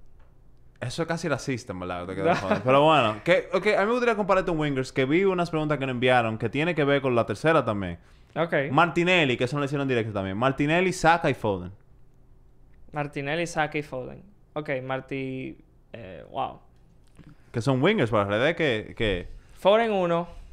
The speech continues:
Speaker 1: Foden
Speaker 2: Martinelli
Speaker 1: uno por
Speaker 2: dos.
Speaker 1: encima de Martinelli.
Speaker 2: Saka tres.
Speaker 1: Foden por encima de Martinelli. Martinelli la está rompiendo.
Speaker 2: Y Foden también.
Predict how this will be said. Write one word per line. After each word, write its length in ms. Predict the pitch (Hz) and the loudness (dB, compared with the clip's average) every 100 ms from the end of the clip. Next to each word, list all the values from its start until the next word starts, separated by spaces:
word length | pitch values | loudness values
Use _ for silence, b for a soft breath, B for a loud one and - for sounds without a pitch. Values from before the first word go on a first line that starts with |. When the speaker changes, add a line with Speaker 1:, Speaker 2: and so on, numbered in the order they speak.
| b b - - _ _ _ | b b -20 -20 _ _ _
Speaker 1:
Foden 280 | - 151 202 | 4 6 6
Speaker 2:
Martinelli 260 | 226 180 - | 6 6 8
Speaker 1:
uno 80 | 170 | 8
por 80 | 165 | 8
Speaker 2:
dos. 120 | 156 | 6
Speaker 1:
encima 180 | 160 185 | 4 2
de 60 | 196 | 2
Martinelli. 480 | 202 226 139 90 | 0 0 -2 -2
Speaker 2:
Saka 320 | 90 151 143 135 | 0 2 2 -2
tres. 180 | - - - | -6 -16 0
Speaker 1:
Foden 260 | 139 175 | 4 4
por 80 | 196 | 2
encima 200 | 208 202 202 | 0 -2 -2
de 20 | |
Martinelli. 320 | 208 196 110 | -2 0 -2
Martinelli 440 | 101 95 98 98 139 | -2 -4 -2 0 0
la 80 | 160 | 0
está 140 | 165 | 0
rompiendo. 600 | 160 110 117 156 113 101 - - - - - | -2 0 2 2 0 -6 -12 -20 -20 -20 -20
Speaker 2:
Y 100 | 165 170 | -18 -10
Foden 380 | - 147 160 | -4 -4 -4
también. 680 | 160 165 165 165 170 214 294 | -4 -4 -2 0 0 -2 -8